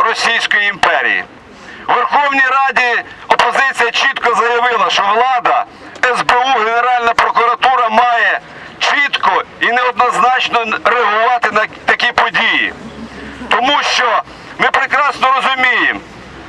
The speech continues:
що бажаючих Скористатись із цієї ситуації знайдеться дуже багато. Вже ж територіальні певні претензії починає висловлювати і Румунія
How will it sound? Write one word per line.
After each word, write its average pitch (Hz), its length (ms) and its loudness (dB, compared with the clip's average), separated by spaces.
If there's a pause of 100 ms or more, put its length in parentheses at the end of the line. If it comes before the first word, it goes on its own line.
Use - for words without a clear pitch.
(240)
що 233 460 0 (240)
бажаючих 247 920 -2 (400)
Скористатись 247 800 0
із - 80 -4
цієї 254 280 0
ситуації 233 880 0 (160)
знайдеться 247 560 0
дуже 190 380 0
багато. - 540 2 (600)
Вже - 240 0
ж - 60 -6
територіальні 254 680 2
певні 247 460 2
претензії 240 640 0
починає 233 640 2
висловлювати 226 800 0
і 247 60 2
Румунія 226 680 2